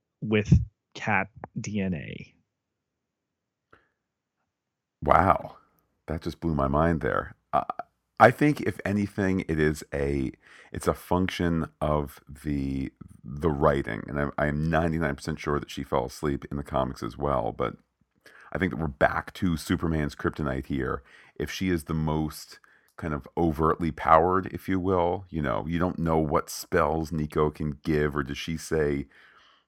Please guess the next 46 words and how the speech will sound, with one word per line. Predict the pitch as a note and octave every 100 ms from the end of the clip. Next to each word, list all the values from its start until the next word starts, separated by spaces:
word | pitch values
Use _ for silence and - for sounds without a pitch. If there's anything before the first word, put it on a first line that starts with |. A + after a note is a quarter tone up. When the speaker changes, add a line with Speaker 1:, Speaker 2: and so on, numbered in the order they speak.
| _
Speaker 2:
you | -
know, | D2+ C2 C2 - D2+ _ _ _ _ F#2+
does | F#2
she | -
say | F#2+ E2+
one | E2 D#2+ E2 D#2+
thing | E2 E2 E2
and | D2+
the, | D2+ D2+ - - -
the, | - -
the, | C#2 C#2+
the, | C2+ D2+ D2 B1
the | D#2
staff | D2+ D#2 D#2 D2+
interprets | D2+ D#2+ D2+ D2
it | D2+
another | C#2 D2 D2
way? | C#2+ C#2+ C#2 C#2 - -
Speaker 1:
She | - - G3
can | A3+
Speaker 2:
Um, | A3+ G3+ E3
Speaker 1:
make | D#3+ E3 -
whatever | D3 C#3+ D3 D#3+
spells | C#3+ - C#3 B2+ A#2+ B2 -
the | A#2+
writer's | A2 A#2+ A#2 A2+ G#2 -
room | A2+ G2+
comes | F#2+ G#2 F#2
up | G2 G2 -
with, | D#2 -
Matt, | F2+ F2 E2+ - - - _ _
Speaker 2:
Well | - C3+ A#2+
Speaker 1:
or | B2+ B2 - _ _ _
that | E3 C3 C3 -
they | C3 B2
determine | A#2 A#2+ - C3+ A#2+ A#2 A2 G#2 -
that | A#2+ -
the |
staff's | A2 - B2+ G2+ F#2 -
not | B2 G#2 G2+
working | B2 C3 D3 A2
right | G2 F2 -
now | F#2+ F#2 F#2+ G#2
and | G#2+
she | -
can't. | C#3 - F3+ E3+ - -